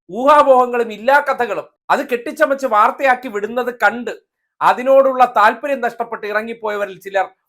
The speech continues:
പുറത്തുണ്ട്. അവർ വളരെ കൃത്യമായിട്ട് വിലയിരുത്തുന്നുണ്ട്. കേരളത്തിന്റെ കഴിഞ്ഞ ഇരുപത് വർഷത്തെ രാഷ്ട്രീയത്തെ മുൻനിർത്തിക്കൊണ്ട് എൻ ബി ബഷീർ എന്നുള്ള ഇന്ത്യ വിഷന്റെ തന്നെ ഏറ്റവും തലമുതിർന്ന മാധ്യമ പ്രവർത്തകനായ കേരളത്തിലെ തന്നെ പ്രമുഖനായിട്ടുള്ള വ്യക്തി കഴിഞ്ഞ ദിവസം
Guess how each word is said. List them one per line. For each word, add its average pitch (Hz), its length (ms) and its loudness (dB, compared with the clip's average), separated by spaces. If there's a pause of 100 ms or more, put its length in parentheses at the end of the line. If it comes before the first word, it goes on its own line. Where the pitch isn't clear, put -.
(120)
പുറത്തുണ്ട്. 190 460 -2 (260)
അവർ 208 280 4 (340)
വളരെ 233 400 6
കൃത്യമായിട്ട് 202 500 -2
വിലയിരുത്തുന്നുണ്ട്. 160 640 -10 (100)
കേരളത്തിന്റെ 208 640 -6 (300)
കഴിഞ്ഞ 214 220 2
ഇരുപത് 240 480 0
വർഷത്തെ 233 440 -4
രാഷ്ട്രീയത്തെ 233 560 0
മുൻനിർത്തിക്കൊണ്ട് 180 640 -14 (680)
എൻ 220 200 -6
ബി 277 120 -4
ബഷീർ 240 360 -6
എന്നുള്ള 139 360 -6 (120)
ഇന്ത്യ 220 340 2
വിഷന്റെ 240 400 -6
തന്നെ 214 240 -8 (260)
ഏറ്റവും 247 440 -2
തലമുതിർന്ന 233 500 0
മാധ്യമ 202 380 -2
പ്രവർത്തകനായ 202 680 -4 (340)
കേരളത്തിലെ 247 540 0
തന്നെ 220 140 -6
പ്രമുഖനായിട്ടുള്ള 214 680 -4
വ്യക്തി 196 320 -12
കഴിഞ്ഞ 196 200 -2
ദിവസം 196 360 -12